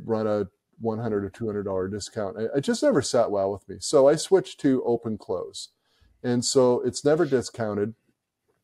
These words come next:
and it's just open for a week every few months. And, and that's what I do. And that, that seems to have worked really, really well.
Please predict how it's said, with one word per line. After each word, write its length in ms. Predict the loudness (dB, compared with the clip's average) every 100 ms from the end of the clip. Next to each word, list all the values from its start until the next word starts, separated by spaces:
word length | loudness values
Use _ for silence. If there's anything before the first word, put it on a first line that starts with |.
| _ _ _ _ -8
and 300 | -4 -4 -4
it's 220 | -6 -6
just 240 | -4 -4 0
open 420 | 0 0 -4 -4 _ _ _
for 140 | -4 -2
a 60 |
week 440 | 0 -2 -4 _ _ _ _ _ -10
every 200 | -8 -6
few 180 | -8 -10
months. 520 | -10 -16 -16 -16 -16 _ _ _ _ _ _
And, 220 | -8 -8 -8
and 120 | -8
that's 220 | -8 -8
what 100 | -8
I 80 | -8
do. 240 | -10 -18 -20 _ _ _ _ _ _ -6
And 300 | -6 -8 -14 _ _ _ _ _ _ _ 2
that, 200 | 2 4
that 180 | 0 0
seems 300 | -2 -2 -2
to 80 |
have 80 | -2
worked 280 | 0 -2 -2
really, 240 | -6 -4
really 220 | -6 -10 -12
well. 380 | -12 -16 -20